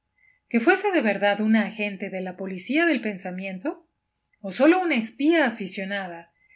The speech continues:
movida por un exceso de celo, apenas tenía importancia.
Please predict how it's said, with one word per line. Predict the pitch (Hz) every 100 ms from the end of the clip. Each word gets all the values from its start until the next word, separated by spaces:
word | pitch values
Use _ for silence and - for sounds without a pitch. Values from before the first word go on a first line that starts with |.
| _ -
movida | 202 220 247 262
por | 226 202
un | 214
exceso | 220 220 220 202 208
de | 190 175
celo, | - 202 202 269 - _ _ _
apenas | - 202 240 254 233 220
tenía | 190 185 196
importancia. | 185 185 180 190 185 185 -